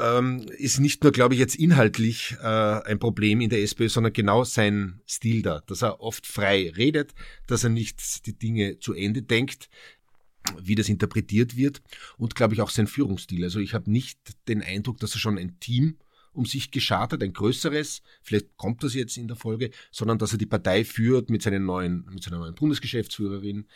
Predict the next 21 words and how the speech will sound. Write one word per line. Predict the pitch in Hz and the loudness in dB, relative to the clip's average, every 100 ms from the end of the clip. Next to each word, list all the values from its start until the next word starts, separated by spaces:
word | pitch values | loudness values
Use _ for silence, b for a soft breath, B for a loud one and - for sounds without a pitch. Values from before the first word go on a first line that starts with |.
| b - | b -8
mit | 98 | -4
einem | 98 | -2
ganz | 92 98 120 - | 0 2 0 -2
engen | 104 101 101 95 92 82 65 76 57 62 | -2 -2 -2 -4 -8 -14 -18 -20 -20 -18
Mannschaft, | 67 113 120 - | -2 0 0 2
auch | 123 131 | 2 4
mit | 170 | 2
Leuten, | 107 101 - 139 B B - | 2 2 0 -6 B B -6
die | 123 135 | -4 0
in | 135 | 2
der | 131 | 2
S | 110 | 0
P | - | 0
Ö | 113 | -2
jetzt | 110 | 0
gar | 98 | -2
nicht | 95 - | -2 -4
so | 92 | -2
drin | 120 143 | 2 2
sind, | 143 139 123 - b b b - | 2 0 0 -6 b b b -14
ähm, | 92 87 73 | -10 -10 -12